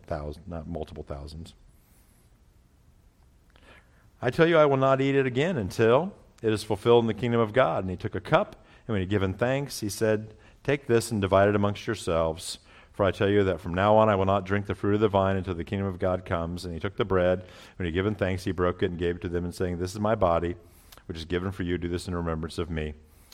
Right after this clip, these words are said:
And likewise the cup after they had eaten, saying, "This cup that is poured out for you is the new covenant in my blood."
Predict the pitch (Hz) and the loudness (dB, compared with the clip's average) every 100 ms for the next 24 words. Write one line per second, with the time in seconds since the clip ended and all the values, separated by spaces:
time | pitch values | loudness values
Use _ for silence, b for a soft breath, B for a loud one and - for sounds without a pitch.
0 | b 92 85 - 107 110 117 - 104 98 | b 0 2 4 4 4 0 0 2 2
1 | 98 107 104 101 85 80 85 - 90 85 | 0 0 0 0 -2 -4 -8 -4 -4 -2
2 | 92 - - 107 - 92 - 101 98 98 | -4 -6 -2 -2 -2 -6 -4 -2 0 -2
3 | - 117 98 90 90 90 B B B B | -2 -2 2 2 0 -4 B B B B
4 | 101 98 117 113 127 143 151 143 - 80 | -4 0 2 4 4 4 4 2 0 -2
5 | 76 76 73 - - _ _ _ _ _ | -2 -6 -10 -14 -20 _ _ _ _ _
6 | _ _ - 95 90 82 80 80 73 | _ _ -6 -4 -2 -2 0 0 -2